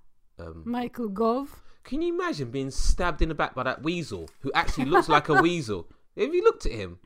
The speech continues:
Speaker 1: He's ri-, that is ridiculous. I think I would retreat from all public life if I got stabbed in the back by this fucking
Speaker 2: You,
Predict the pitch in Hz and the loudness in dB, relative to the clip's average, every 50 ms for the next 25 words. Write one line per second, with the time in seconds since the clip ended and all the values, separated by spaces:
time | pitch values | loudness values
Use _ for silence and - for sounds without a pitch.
0 | - - - - 349 370 330 311 - - - - 587 392 339 311 285 202 196 247 | -10 -6 -2 0 0 2 0 -2 0 0 0 2 2 2 0 0 -2 0 0 0
1 | 277 - - - 151 113 95 - 339 381 403 392 381 - 226 - - 339 - - | 0 -2 -2 -4 -4 -4 -6 -6 -8 -8 -8 2 4 4 4 4 0 -2 0 2
2 | - - 202 196 160 151 156 151 147 - - - - - 220 202 151 - - - | 4 6 6 4 2 -2 -6 -6 -6 -6 -4 -2 -2 0 0 -2 -4 -8 -14 -20
3 | _ - _ _ _ - 143 131 127 123 - _ _ - 170 180 170 - - 156 | _ -20 _ _ _ -4 -4 -4 -4 -6 -10 _ _ 0 0 0 0 2 2 2
4 | 131 123 135 - - 131 135 120 101 - - 101 107 110 110 98 - - 131 113 | 4 4 2 2 2 2 2 2 0 -2 -4 -4 -4 -4 -4 -6 -2 -2 -2 -2
5 | 104 117 110 104 98 - 120 110 - - 101 104 110 107 101 - - - - - | 0 -2 -4 -6 -2 -2 -2 -2 -2 -4 -4 -4 -4 -2 -4 -4 -4 -8 -12 -18
6 | - - _ _ _ _ _ _ - 156 - - 294 - - - | -20 -20 _ _ _ _ _ _ -8 -6 -4 -2 -2 0 0 -2